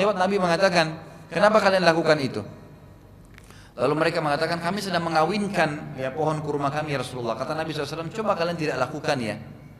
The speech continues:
begitu saja." Sahabat mengira ini adalah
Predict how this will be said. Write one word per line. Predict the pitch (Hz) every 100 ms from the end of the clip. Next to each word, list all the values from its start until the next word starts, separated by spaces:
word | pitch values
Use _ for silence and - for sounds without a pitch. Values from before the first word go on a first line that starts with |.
| 131
begitu | 135 180
saja." | 185 208 147 - - - -
Sahabat | - - 180 233 233 240 196
mengira | 185 151 107 110 143 -
ini | 196 175 151 220
adalah | 156 127 160 185